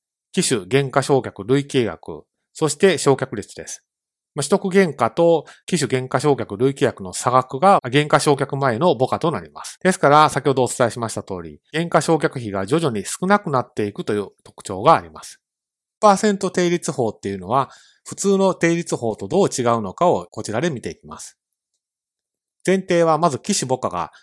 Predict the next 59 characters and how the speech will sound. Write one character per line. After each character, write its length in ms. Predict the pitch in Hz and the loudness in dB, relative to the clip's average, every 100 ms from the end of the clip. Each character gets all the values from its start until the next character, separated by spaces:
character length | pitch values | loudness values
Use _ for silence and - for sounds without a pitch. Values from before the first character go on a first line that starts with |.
| _ - | _ -12
十 220 | 117 160 | -4 -2
万 220 | 151 123 | -2 -4
で、 220 | 87 78 _ _ _ _ _ - | -6 -14 _ _ _ _ _ -4
償 200 | 180 185 | -2 0
却 220 | - - | -2 -2
率 220 | 131 107 | -2 -2
が 120 | 98 | -6
二 140 | 110 175 | -4 -2
十 140 | 151 | -4
五 180 | 107 107 | -4 0
パ 160 | 160 | 2
ー 60 | 151 | 4
セ 120 | 175 | 2
ン 100 | 135 | -4
ト 100 | 104 | -6
と 120 | 180 | -6
し 120 | 175 92 | -6 -6
ま 120 | 76 | -14
す。 200 | - _ _ _ _ _ _ _ _ _ - | -20 _ _ _ _ _ _ _ _ _ -4
そ 180 | 202 | 0
う 40 | 190 | 2
す 120 | - | 2
る 100 | 180 | 0
と、 200 | - 185 | 2 0
定 220 | 185 190 | 2 2
率 200 | 202 202 | 2 0
法 180 | 175 135 | 0 0
の 100 | 110 | 2
場 200 | 104 117 | 4 4
合 80 | 92 | 2
は、 120 | 85 | -6
期 160 | - - | -4 -4
首 140 | 110 | -2
母 80 | 123 | -4
価 160 | 92 | -6
に 220 | 95 110 _ _ | -6 -10 _ _
零 180 | 156 139 | 2 2
点 240 | 127 101 | 0 -6
二 200 | 113 127 | -4 -4
五 200 | 120 123 | -2 -2
を 80 | 90 | -2
か 120 | - | -4
け 120 | 131 135 | -4 -6
て 240 | 85 82 | -8 -10
二 80 | 107 | -8
万 200 | 131 139 | -4 -2
五 120 | 131 | -2
千 220 | 120 131 120 | 0 -2 -4
円 160 | 92 | -8
と 100 | - | -8
い 80 | 117 | -8
う 60 | - | -4
計 160 | 123 | -4
算 220 | 107 104 | -4 -6
と 100 | 104 | -6
な 80 | 160 | -6
り 60 | 90 | -6
ま 80 | - | -14
す。 160 | - | -18